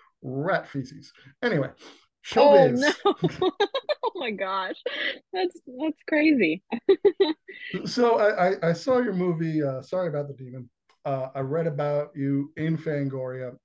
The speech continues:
Speaker 1: and you are fascinating, to be <laughs> honest with you.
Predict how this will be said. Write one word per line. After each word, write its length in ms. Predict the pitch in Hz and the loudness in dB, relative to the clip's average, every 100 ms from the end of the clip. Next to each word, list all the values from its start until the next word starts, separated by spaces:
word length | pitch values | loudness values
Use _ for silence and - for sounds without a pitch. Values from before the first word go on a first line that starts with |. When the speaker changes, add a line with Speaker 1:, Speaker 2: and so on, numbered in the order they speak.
| - | -8
Speaker 1:
and 300 | 131 131 131 | -6 -6 -4
you 460 | 143 160 175 170 147 | -2 0 0 -2 -2
are 500 | 135 131 127 123 - _ _ | -2 -2 -4 -6 -10 _ _
fascinating, 560 | - 269 170 131 117 - | -4 -4 -2 -4 -6 -6
to 80 | 143 | -2
be 100 | 147 | 0
<laughs> 80 | 165 | 0
honest 220 | 139 143 | 0 -2
with 140 | 143 | -4
you. 100 | 135 | -6